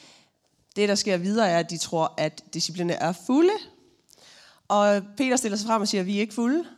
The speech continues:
og forklarer, deler evangeliet med dem. Og tre tusind mennesker slutter sig til dem, bliver døbt og bliver en del af fællesskabet. Det lyder jo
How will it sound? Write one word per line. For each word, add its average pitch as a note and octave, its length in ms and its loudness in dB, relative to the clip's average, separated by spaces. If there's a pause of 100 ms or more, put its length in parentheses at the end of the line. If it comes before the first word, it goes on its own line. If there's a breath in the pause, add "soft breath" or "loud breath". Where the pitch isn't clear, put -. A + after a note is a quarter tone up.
og F#3+ 100 -4
forklarer, F#3+ 440 -2 (340)
deler G#3+ 220 0
evangeliet A3 440 -2
med G#3 160 0
dem. C4+ 160 -8 (220)
Og A3+ 220 2
tre C4 280 -2
tusind B3+ 480 -2 (340 loud breath)
mennesker G#3 500 -4 (1040)
slutter A3 400 -4
sig A3 140 -2
til A#3 180 0
dem, A#3+ 320 -6
bliver F#3+ 160 -8
døbt - 380 -12 (680)
og E3 300 -10
bliver E3 140 -8
en D#3+ 60 -12
del D#3 200 -14
af E3+ 60 -20
fællesskabet. - 420 -18 (800 loud breath)
Det B3+ 100 2
lyder F4 260 2
jo D4+ 240 -2